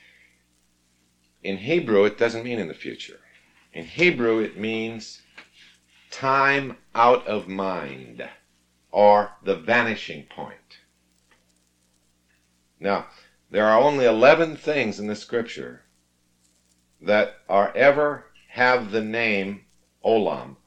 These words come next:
attached to them. That's, and that, that, that, in other words, that exist at the vanishing point. Not in the future, but time now at the vanishing point.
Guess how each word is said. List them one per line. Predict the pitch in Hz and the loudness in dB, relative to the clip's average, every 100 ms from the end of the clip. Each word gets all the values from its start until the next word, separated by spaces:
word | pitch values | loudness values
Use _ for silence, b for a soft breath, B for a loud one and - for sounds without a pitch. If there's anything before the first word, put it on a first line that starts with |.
| _ | _
attached | - - 107 - - | -20 -8 -8 -8 -14
to | - | -16
them. | - - _ _ _ _ _ _ _ _ _ _ _ _ _ _ _ _ | -18 -20 _ _ _ _ _ _ _ _ _ _ _ _ _ _ _ _
That's, | 80 78 - - | -12 -12 -14 -14
and | 80 - 85 87 82 80 | -12 -12 -10 -8 -8 -6
that, | 90 82 | -6 -2
that, | 92 85 | -2 -2
that, | 98 | -2
in | 90 - 101 101 | -4 -8 -8 -6
other | 107 107 | -4 -4
words, | 87 | -4
that | 92 | -6
exist | 90 104 135 - | -8 -4 -4 -2
at | 104 - | -6 -6
the | |
vanishing | 101 101 95 - 69 | -6 -6 -8 -10 -16
point. | - - 90 _ _ _ _ _ _ _ _ _ _ _ _ _ _ _ _ _ _ _ _ _ _ _ _ _ | -20 -20 -20 _ _ _ _ _ _ _ _ _ _ _ _ _ _ _ _ _ _ _ _ _ _ _ _ _
Not | - 104 - | -4 -4 -4
in | |
the | 104 | -8
future, | - 117 - 64 64 - _ _ - | -2 -2 -2 -10 -14 -20 _ _ -4
but | 90 - | -2 -2
time | - 113 107 101 90 | -2 0 2 0 -4
now | 92 131 147 98 71 67 | 0 4 6 6 2 -6
at | - | -12
the | 76 | -10
vanishing | 78 69 - 64 - | -8 -10 -14 -20 -20
point. | - - | -20 -20